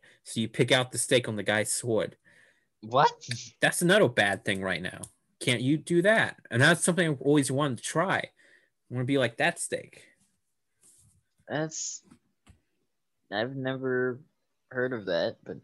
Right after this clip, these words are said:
Speaker 2: all right, that's pretty cool. <laughs>
Speaker 1: But okay, for my luxury item, I thought the same way, but I want a mini fridge. And I want it, oh, just a fridge. Just give me a fridge, full size.
Speaker 2: <laughs>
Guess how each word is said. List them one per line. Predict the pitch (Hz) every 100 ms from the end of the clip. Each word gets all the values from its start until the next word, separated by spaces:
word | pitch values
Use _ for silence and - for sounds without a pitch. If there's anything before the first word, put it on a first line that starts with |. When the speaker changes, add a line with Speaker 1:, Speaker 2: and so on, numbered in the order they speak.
| -
Speaker 2:
all | 104 135
right, | 202 220 -
that's | 127 180 - _ _
pretty | 185 202
cool. | 226 269 320 -
<laughs> | 143 - - - - - - - _ _ _
Speaker 1:
But | -
okay, | 143 127 110
for | - 117
my | 131 165
luxury | 156 - 135
item, | 123 123 120 107 -
I | 123
thought | 175 -
the | 120
same | - 131 131
way, | 104 104 110 143 -
but | 117
I | 120
want | 127
a | 104 110
mini | 110 123
fridge. | - 147 147 - - _ _ _ _ _ _ _ _ _ _ _ _ - _
And | 117
I | 120
want | 127 120
it, | 117 - -
oh, |
just | - 370
a | -
fridge. | - 160 151 190 - _
Just | 294
give | - 214
me |
a | 131
fridge, | - 110 82 - - _ _ _
full | - 170
size. | - 104 - - - - - _ _ _ _
Speaker 2:
<laughs> | 202